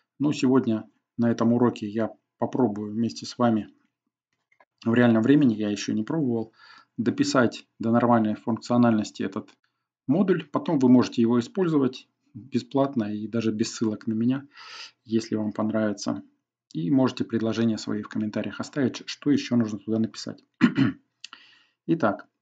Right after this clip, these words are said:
какие изменения по сравнению с первым уроком? А, у нас была единственная кнопка, я на ней н-, назвал, э, я её назвал по-русски, пододвинул и добавил заготовки кнопок.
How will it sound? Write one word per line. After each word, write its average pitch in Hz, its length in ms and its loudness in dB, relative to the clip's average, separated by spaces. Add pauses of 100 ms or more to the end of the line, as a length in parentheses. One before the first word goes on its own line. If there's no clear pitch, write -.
(500)
какие 185 320 -2
изменения 123 680 6 (140)
по - 60 -10
сравнению 123 400 4
с - 80 -6
первым 120 340 4
уроком? 110 360 -4 (580)
А, 113 100 -4
у 123 100 2
нас 135 160 6
была 131 220 4
единственная 127 520 2
кнопка, 196 520 0 (560)
я 120 240 2
на 110 100 0
ней 113 420 0
н-, 113 200 -4
назвал, 110 560 2 (300)
э, 104 200 -10 (640)
я 120 200 2
её 117 140 2
назвал 104 320 -4
по-русски, - 420 -8 (240)
пододвинул 123 580 4 (400)
и 185 100 -2
добавил 143 380 6
заготовки 113 540 0
кнопок. - 540 -2